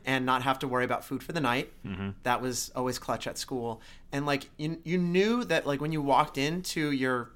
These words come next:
Speaker 1: college dining hall, there's always at least gonna be, like, one or two people that you knew that you'd feel comfortable with, that you could sit down, have a conversation, catch up with, and just, like, walk out of there feeling like you learned a little something, you built a
Speaker 2: Mm-hmm.
Speaker 1: better relationship. But when you graduate college,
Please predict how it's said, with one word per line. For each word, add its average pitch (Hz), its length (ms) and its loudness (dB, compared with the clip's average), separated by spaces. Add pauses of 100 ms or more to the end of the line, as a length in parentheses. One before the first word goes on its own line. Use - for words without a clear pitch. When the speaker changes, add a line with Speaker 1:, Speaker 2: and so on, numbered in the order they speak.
(160)
Speaker 1:
college 135 340 2
dining 127 240 -2
hall, 185 340 0 (220)
there's 190 160 0
always 302 260 4
at - 120 0
least 269 180 2
gonna 285 120 0
be, 285 100 2
like, 202 120 2
one 139 300 4
or 147 60 4
two - 240 -2
people 196 520 2 (220)
that 160 140 2
you 151 120 0
knew 185 640 6 (180)
that 143 100 0
you'd 139 100 -2
feel 160 140 0
comfortable 156 400 -2
with, 147 160 2
that 135 80 -2
you 127 80 -2
could 131 120 -2
sit - 220 -2
down, 139 520 4
have 143 240 0
a 127 40 -2
conversation, 135 720 0
catch 135 240 -2
up 120 160 0
with, 120 400 -2 (340)
and 139 120 0
just, 143 160 -2
like, 139 180 -2
walk 135 260 4
out 170 180 6
of 135 60 -2
there 127 140 2
feeling 127 380 -2
like 120 440 -2
you 135 140 -4
learned 180 220 4
a 185 40 2
little 185 220 4
something, 180 500 0
you - 120 2
built 147 180 4
a - 40 2
Speaker 2:
Mm-hmm. - 80 0
Speaker 1:
better 160 160 4
relationship. 151 720 0 (300)
But 131 80 -4
when 139 120 2
you 131 60 2
graduate 135 580 2
college, 107 580 -4